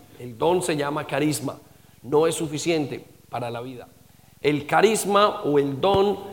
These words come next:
me abre las puertas en la vida, las oportunidades. Usted puede ser muy buen vendedor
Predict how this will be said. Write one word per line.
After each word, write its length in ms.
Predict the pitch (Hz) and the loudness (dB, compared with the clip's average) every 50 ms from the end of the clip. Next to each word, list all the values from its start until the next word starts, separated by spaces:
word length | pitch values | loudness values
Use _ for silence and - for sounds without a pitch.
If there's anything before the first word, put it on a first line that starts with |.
| - - - | -16 -10 -4
me 200 | 139 151 151 151 | 0 2 2 4
abre 280 | 156 160 170 175 170 | 4 4 4 2 2
las 200 | 165 160 156 - | 0 -2 -2 -4
puertas 580 | - - 151 165 156 156 - 156 143 139 - - - | -4 -2 -2 -2 -2 -2 -4 -6 -6 -6 -8 -6 -4
en 160 | 143 139 135 | -4 -2 -2
la 140 | 131 131 143 | -2 -2 -2
vida, 420 | 156 156 147 135 120 98 - - 107 117 | -2 -2 -2 -2 -4 -6 -10 -14 -16 -18
las 200 | 120 117 - 131 | -18 -18 -18 -20
oportunidades. 840 | 113 95 120 110 - - 120 123 131 147 147 139 127 113 101 98 - | -20 -20 -20 -20 -20 -18 -16 -16 -12 -10 -10 -8 -8 -10 -12 -14 -18
Usted 240 | 117 - - 143 139 | -20 -12 -10 -10 -10
puede 280 | 143 151 151 151 147 | -2 -2 0 0 0
ser 160 | 143 156 143 | -2 -4 -4
muy 260 | 139 139 143 156 156 143 | -4 -2 0 0 0 0
buen 260 | 131 147 143 139 139 | 0 0 -2 -2 -2
vendedor 720 | 143 143 139 123 135 135 151 160 165 151 127 - - | -6 -8 -8 -10 -8 -4 -2 0 0 -2 -2 -6 -12